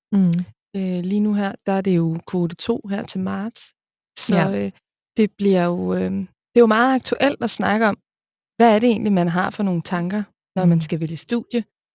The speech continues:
Speaker 2: Hvilke, øh, bekymringer har man? Hvad for noget er man meget spændt på?
Speaker 1: Mm.
Speaker 2: Øhm, så det vil vi gerne prøve sådan at snakke ind i.
Speaker 1: Ja, også fordi vi ved, der er nogen, der starter nu. Der er også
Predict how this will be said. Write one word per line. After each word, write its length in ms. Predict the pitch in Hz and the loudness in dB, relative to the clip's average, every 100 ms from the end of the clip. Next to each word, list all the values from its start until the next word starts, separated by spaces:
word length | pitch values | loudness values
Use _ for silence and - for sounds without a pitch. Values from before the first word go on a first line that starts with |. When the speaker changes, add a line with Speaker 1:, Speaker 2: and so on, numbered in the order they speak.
| _ - | _ -2
Speaker 2:
Hvilke, 460 | 185 175 180 196 180 170 165 165 _ _ _ _ - | 0 0 -2 -4 -4 -4 -8 -12 _ _ _ _ -2
øh, 420 | 180 165 165 165 - | 0 0 -2 -6 -8
bekymringer 520 | 185 - 233 254 262 | -4 -2 0 0 -2
har 240 | 240 220 226 | -2 -4 -2
man? 180 | 220 202 | -4 0
Hvad 120 | 202 202 | 0 2
for 80 | |
noget 160 | 202 202 | 0 0
er 40 | 190 | 0
man 80 | 180 | 0
meget 260 | 180 175 180 | 0 0 -2
spændt 420 | - - 262 - | -4 -2 -4 -4
på? 240 | - 240 - _ | -4 -4 -8 _
Speaker 1:
Mm. 300 | 214 196 185 190 - 202 | 2 2 0 -4 -2 2
Speaker 2:
Øhm, 260 | 208 196 | 4 2
så 140 | 196 233 | 0 0
det 140 | 247 | 0
vil 120 | 226 | 0
vi 60 | 208 | 0
gerne 220 | 208 208 | 0 0
prøve 260 | - 202 196 | 0 -2 0
sådan 220 | 202 185 175 | 0 0 -2
at 40 | 170 _ - | -6 _ -14
snakke 280 | - 202 202 | -6 -4 -2
ind 120 | 208 220 | -2 -4
i. 20 | - _ _ _ _ _ _ - | -8 _ _ _ _ _ _ -4
Speaker 1:
Ja, 120 | 175 - _ _ 240 | -4 -4 _ _ -4
også 160 | 202 - | -4 0
fordi 140 | 190 | 0
vi 120 | 170 170 | 0 0
ved, 120 | 180 | 0
der 100 | 170 | -2
er 40 | 185 180 | -2 -2
nogen, 180 | 185 | -2
der 100 | 185 175 - _ _ _ _ | -4 -6 -12 _ _ _ _
starter 300 | - 190 185 | 2 4 6
nu. 300 | 185 190 220 - - | 6 6 2 -2 0
Der 80 | |
er 40 | 196 | 2
også 200 | 185 | 2